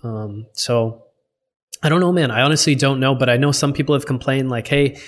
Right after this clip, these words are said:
I posted my marketplace listing, but it doesn't show up on the map." And I found the same thing. Sometimes mine show up on the map, sometimes it doesn't.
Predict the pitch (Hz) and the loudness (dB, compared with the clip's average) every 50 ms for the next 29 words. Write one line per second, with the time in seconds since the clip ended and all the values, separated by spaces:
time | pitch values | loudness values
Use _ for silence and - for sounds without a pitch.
0 | - - - 120 120 - 143 135 - - 143 131 127 123 123 117 123 127 - - | -20 -10 -8 -6 -2 0 0 0 0 -2 -2 -2 0 0 0 0 0 0 -2 -4
1 | - 139 131 131 - 127 120 - - 127 123 123 127 120 117 131 123 123 127 120 | -4 -2 -2 -2 -2 -2 -2 -2 -2 -2 0 0 0 0 0 0 0 0 0 0
2 | - 131 120 113 - 120 117 110 110 113 113 104 104 107 - - - - - - | 2 2 2 2 0 -2 -4 -4 -4 -6 -6 -8 -10 -14 -18 -18 -18 -18 -18 -20
3 | _ _ _ _ - - 120 127 135 135 - 156 156 151 - - 156 139 135 170 | _ _ _ _ -8 -2 0 0 0 2 0 0 0 2 2 0 0 0 0 0
4 | 151 127 - - 131 135 - 143 143 135 135 135 127 120 123 127 127 - 139 135 | -2 0 0 -2 0 0 0 0 0 0 -2 -2 0 0 0 0 2 2 2 2
5 | 127 131 127 123 120 120 120 131 120 - 135 131 123 135 127 123 117 110 113 127 | 2 0 -2 -2 0 0 0 -2 -2 -2 -2 -2 -2 -2 -2 -2 -2 -2 0 0
6 | 131 117 110 101 - | 0 0 -2 -6 -12